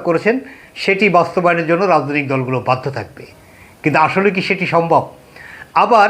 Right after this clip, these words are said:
এই প্রশ্নে যার যেমন দ্বিমত আছে, তিনি তো না ভোট দেওয়ার কোনো সুযোগ এখানে আলাদা করে নেই। যদি এমন হতো প্রস্তাবনাগুলোর বিপরীতে হ্যাঁ না এটি জবাব দেওয়ার সুযোগ থাকতো, তাহলে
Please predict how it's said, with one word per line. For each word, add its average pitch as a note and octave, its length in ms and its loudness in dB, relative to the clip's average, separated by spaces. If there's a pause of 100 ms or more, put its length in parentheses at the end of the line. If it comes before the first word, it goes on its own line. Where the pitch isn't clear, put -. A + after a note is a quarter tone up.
(120)
এই G#3 180 2
প্রশ্নে G#3+ 440 -2
যার F3+ 340 2
যেমন F#3+ 420 0
দ্বিমত G3+ 360 0
আছে, D#3 220 2
তিনি F#3+ 260 0
তো G3 100 2
না E3+ 240 2
ভোট F#3+ 200 0
দেওয়ার F#3 240 2
কোনো E3+ 180 -4
সুযোগ E3 420 -4
এখানে D3+ 340 -2 (880)
আলাদা A3+ 300 4
করে D3 300 0
নেই। G#2 240 -12 (320)
যদি E3+ 200 2
এমন G3+ 320 4
হতো G3+ 420 0
প্রস্তাবনাগুলোর F#3 920 0
বিপরীতে G#3 580 2
হ্যাঁ F3+ 280 4
না F3+ 280 2 (440)
এটি E3 220 -2
জবাব E3+ 340 2
দেওয়ার F3+ 180 2
সুযোগ G#3 400 -4
থাকতো, A3 380 -4 (320)
তাহলে A3 500 2